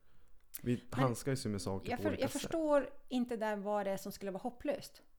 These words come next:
Speaker 1: Och jag förstår inte hur man inte kan <laughs> känna sig hopplös när det kommer till jobbiga tider. Det beror ju på hur...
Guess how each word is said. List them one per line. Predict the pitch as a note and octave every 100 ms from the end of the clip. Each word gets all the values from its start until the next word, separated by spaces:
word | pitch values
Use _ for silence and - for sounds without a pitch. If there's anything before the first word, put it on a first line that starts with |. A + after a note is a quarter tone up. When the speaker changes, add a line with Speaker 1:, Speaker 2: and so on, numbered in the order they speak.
| - - - - - - - - - - - - - - - -
Speaker 1:
Och | - C#3
jag | D3+
förstår | D#3+ D3 C#3
inte | C3+ A#2+
hur | B2+
man | A#2 A#2
inte | A2+ -
kan | B2
<laughs> |
känna | - - F3+
sig | C#3+ E3+ D3
hopplös | G3+ A#3+ G3+ F3
när | E3
det | D#3
kommer | D#3+ D3+ C#3
till | C#3
jobbiga | C3+ B2 A2 A2
tider. | A2 A#2+ A#2 G2 - - - -
Det | E3+
beror | G#3
ju | G#3+
på | C3+ C3
hur... | A#2 B2 B2+ A2 G2